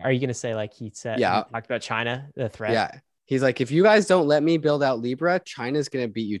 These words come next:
Speaker 2: to it."
Speaker 1: Yep.
Speaker 2: And that scared them a little bit. And turns out that was exactly right. Uh, and, and so, um, the, I feel like to some degree, DeFi
Speaker 1: You'll
Speaker 2: and Ether-, Ether-, and Ethereum is kind of the United States'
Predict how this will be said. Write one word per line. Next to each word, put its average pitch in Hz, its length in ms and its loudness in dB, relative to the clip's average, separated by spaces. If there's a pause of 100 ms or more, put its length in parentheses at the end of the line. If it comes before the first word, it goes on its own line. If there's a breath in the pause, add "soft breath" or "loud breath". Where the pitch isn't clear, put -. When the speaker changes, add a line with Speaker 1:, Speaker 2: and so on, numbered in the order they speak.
(120)
Speaker 2:
to 92 120 -6
it." 71 120 -14 (360)
Speaker 1:
Yep. 139 120 -12
Speaker 2:
And 113 160 0
that 117 160 -2
scared 123 380 2
them 110 100 4
a 101 60 0
little 92 180 -2
bit. 85 300 -8
And 104 360 -2 (320)
turns 147 220 0
out 185 160 4
that 160 140 4
was 147 160 4
exactly 113 640 -2
right. 87 260 -8 (460)
Uh, 98 260 0
and, 113 400 -2 (100)
and 117 140 -4
so, 110 440 -2 (100)
um, 101 500 -2 (1500 loud breath)
the, 131 440 0
I 131 100 0
feel 214 180 4
like 135 220 4
to 131 120 -4
some 160 180 -2
degree, 101 520 -4 (360)
DeFi 170 300 0
Speaker 1:
You'll 131 160 6
Speaker 2:
and 113 200 2
Ether-, 127 420 -2
Ether-, 139 460 2
and 123 200 2
Ethereum 135 400 4
is 98 160 -4
kind 156 300 -2
of 104 160 -2
the 110 60 -4
United 110 300 -2
States' - 320 -6